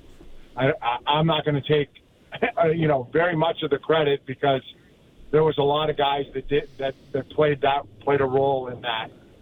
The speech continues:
You know, John Tortorella, Jay Feaster, Rick Dudley, you know, and obviously all the guys on the team. And I think that that,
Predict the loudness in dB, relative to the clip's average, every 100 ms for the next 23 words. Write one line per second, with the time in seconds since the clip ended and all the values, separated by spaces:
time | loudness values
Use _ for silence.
0 | -20 -4 0 0 2 0 0 0 0 2
1 | 2 2 0 0 -2 -4 -10 -2 0 0
2 | -2 -2 -2 -2 0 2 0 0 0 2
3 | 0 -2 -4 -12 _ _ _ _ _ -6
4 | 0 0 0 0 0 0 -4 0 2 2
5 | -2 -2 0 0 -4 -8 -8 -4 -2 -2
6 | -2 -2 0 0 0 0 2 2 0